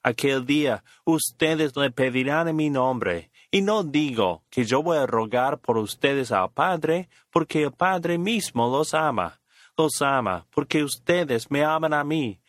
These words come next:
y porque han creído que yo he venido de Dios. Salí de la presencia del Padre para venir a este mundo, y ahora dejo el mundo para volver al Padre. Entonces dijeron sus discípulos,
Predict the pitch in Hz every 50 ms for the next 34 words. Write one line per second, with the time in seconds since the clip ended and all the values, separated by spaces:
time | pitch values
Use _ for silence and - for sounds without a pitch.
0 | _ _ - 180 160 _ - 151 147 - - 139 135 127 131 147 170 180 165 -
1 | 151 139 131 127 131 160 190 175 143 139 135 156 156 _ _ _ - - 165 160
2 | 151 170 185 196 196 190 175 170 156 160 165 175 175 180 170 156 143 127 117 117
3 | 120 123 123 113 101 85 - - - - - - _ _ _ _ _ _ _ _
4 | _ _ _ _ _ _ _ _ _ _ - - - 147 139 131 135 135 156 180
5 | 196 190 180 156 131 117 - - 117 113 110 - - 160 180 196 180 - 170 147
6 | 127 123 120 - 160 151 147 139 151 156 151 - - 135 123 117 113 127 147 170
7 | 185 180 175 170 165 - - 156 156 160 165 156 127 104 92 87 87 - _ _
8 | - - - - - - 156 147 156 170 180 165 151 180 190 185 - - 180 170
9 | 160 160 165 190 185 165 139 123 123 135 160 165 _ _ _ _ _ - 131 120
10 | 110 110 104 104 110 127 147 160 156 156 - - - 101 98 95 90 82 - 90
11 | 82 80 - _ _ _ _ _ _ _ _ _ _ _ _ _ _ _ _ -
12 | 175 175 160 - 190 196 180 - 175 156 156 151 - 170 170 170 160 - - 147
13 | 135 143 143 131 - - 131 120 107 - 101 95 87 85 - - -